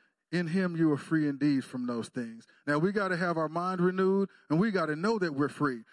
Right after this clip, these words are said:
And we gotta learn how to walk in that freedom that Christ has given us. Amen? But we're free, and we need to know that. Amen? And we are more than conquerors through Christ Jesus who loves us. But, so, but, but, but there are times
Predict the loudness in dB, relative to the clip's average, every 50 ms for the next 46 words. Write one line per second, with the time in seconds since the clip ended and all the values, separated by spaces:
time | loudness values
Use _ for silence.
0 | -16 -6 -2 0 2 2 2 2 2 0 0 0 0 0 0 2 2 0 0 0
1 | 0 0 0 2 2 2 0 0 -2 -2 -4 -4 0 0 0 0 0 0 0 0
2 | 0 0 -2 -2 -2 -2 0 -2 -2 -2 -2 -4 -6 -8 -2 0 0 0 2 0
3 | -2 -6 -8 -4 -2 0 0 0 0 0 0 0 -2 -4 -6 -14 -14 -4 -2 0
4 | 0 0 0 0 0 0 0 -2 0 2 2 2 2 0 -2 -6 _ -12 -4 -2
5 | 0 2 2 2 2 2 0 0 0 0 -2 0 2 0 0 0 0 -2 -4 -4
6 | -8 -18 _ _ _ _ _ _ _ _ _ _ _ -2 0 0 2 2 2 2
7 | 0 -2 -4 _ _ _ _ _ _ _ _ _ _ _ _ _ _ _ _ _
8 | _ _ _ -4 0 2 2 4 4 2 2 0 0 0 0 0 2 2 0 0
9 | -2 -4 -2 0 0 0 0 0 2 0 0 2 0 -2 0 0 0 -2 -2 -2
10 | 0 2 2 2 2 0 2 2 2 2 2 2 0 0 -2 -4 -8 -8 -4 -4
11 | -6 -6 -6 -12 -20 -20 _ _ _ _ _ -2 -2 0 -2 -2 -6 _ _ _
12 | -2 -2 -2 -2 -6 _ _ _ _ _ _ 0 0 0 2 -2 -2 0 0 0
13 | 2 2 2 0 -2 -4 -6 -4 -2 0 0 0 0 0 -2 -6 -8 -14 -18